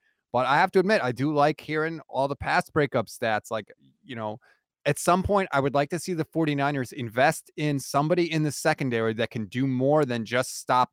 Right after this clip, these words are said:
big plays. Not that that's not important, but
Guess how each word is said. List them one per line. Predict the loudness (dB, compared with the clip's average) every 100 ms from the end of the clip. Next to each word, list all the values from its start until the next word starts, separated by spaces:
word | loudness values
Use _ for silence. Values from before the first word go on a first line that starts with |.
| -4
big | -6 -6
plays. | -4 -2 -2 -6 -10
Not | -2 0 2
that | 2
that's | 2 2
not | 4 6
important, | 4 4 6 6 4 -6 -16 _ _ _ _
but | -6 2 4 4